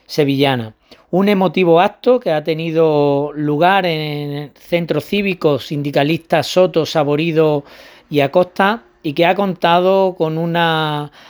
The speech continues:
amplia representación de nuestra candidatura, conformada por ocho formaciones políticas y también por referentes de la sociedad civil, representantes de la Marea Blanca, de la Marea Verde, de movimientos,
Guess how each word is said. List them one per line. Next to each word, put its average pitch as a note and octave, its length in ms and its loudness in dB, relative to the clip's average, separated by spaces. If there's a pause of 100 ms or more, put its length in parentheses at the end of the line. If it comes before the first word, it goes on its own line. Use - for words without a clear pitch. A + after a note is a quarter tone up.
(140)
amplia E3+ 480 2
representación D3+ 920 0
de E3+ 140 2
nuestra C#3+ 720 0
candidatura, D3 880 0 (560)
conformada D#3 680 0
por D#3+ 160 0
ocho G#3 240 -2
formaciones D3+ 640 -4
políticas F3 800 0 (280)
y C#3+ 140 -4
también E3 480 0
por F#3+ 560 2 (260)
referentes E3 840 -2
de D#3 840 2
la D#3 120 -2
sociedad D#3 460 -2
civil, F3 520 -2
representantes E3 840 0
de E3 80 0
la D3 120 -2
Marea C#3+ 320 -4
Blanca, E3 420 0
de D3+ 80 -2
la C3+ 140 -4
Marea C#3 340 -2
Verde, D#3 400 2
de C#3 140 -4
movimientos, C#3+ 880 -2